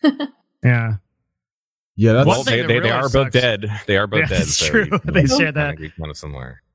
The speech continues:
Speaker 2: It really sucks about the streamers, man. Um, so Commander Root did this really interesting, he's a dude that collects, uh, Twitch analytics, did this really interesting, uh, thing where he took a, a whole sample of the, um, Mixer streams.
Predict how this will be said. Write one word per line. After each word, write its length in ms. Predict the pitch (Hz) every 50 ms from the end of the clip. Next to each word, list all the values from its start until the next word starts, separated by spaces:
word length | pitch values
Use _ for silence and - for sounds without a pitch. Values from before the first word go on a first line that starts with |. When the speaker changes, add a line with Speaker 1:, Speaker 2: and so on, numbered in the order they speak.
| _ _ _ _ _ -
Speaker 2:
It 80 | 147
really 420 | 147 139 156 180 214 220 220 214 190
sucks 360 | - - 190 190 190 - -
about 260 | 165 143 156 160 151 -
the 60 | 131
streamers, 560 | 117 - - - 147 160 165 156 143 139 107
man. 380 | 104 131 131 131 135 135 131 135 -
Um, 420 | 160 160 160 156 151 151 151 143
so 360 | - - - 190 190 180 156 - _ _ _
Commander 480 | - 165 165 165 180 202 220 220 208 170
Root 320 | 143 147 170 190 190 -
did 200 | 117 147 151 139
this 240 | 127 139 135 - -
really 340 | 139 156 156 156 151 147 143 - -
interesting, 520 | 143 151 143 - 151 147 - - 147 143
he's 240 | 131 131 165 151 123
a 140 | 151 143 135
dude 260 | 120 101 127 143 143 135
that 120 | 139 -
collects, 300 | - 139 139 131 - -
uh, 100 | 131 120
Twitch 240 | 113 - 143 139 -
analytics, 380 | 143 123 123 120 120 120 - - _ _ _ _ _ _ _
did 100 | 170 170
this 180 | 175 175 - 139
really 260 | 170 180 180 170 160
interesting, 840 | 151 - 160 165 151 165 170 - - 156 151 147 139 135 127 127 - _ -
uh, 240 | 139 131 127 123
thing 280 | 113 - 190 202 190 170
where 140 | 151 143 139
he 440 | 127 - 151 156 147 147 143 139 135 - -
took 260 | - - 180 151 -
a, 180 | 156 135 127 127 - -
a 80 | 139
whole 200 | 135 110 160 160 147
sample 640 | - - 156 156 165 - - 143 135 131 127 - -
of 260 | 139 139 131 113 117
the, 340 | 117 127 123 123 123 123 117 -
um, 520 | 127 123 120 117 113 113 113 110 110 107 - _ _ _ _ _ _ _
Mixer 320 | 131 175 190 - 220 196
streams. 600 | 160 - - 143 135 123 123 127 127 117 - -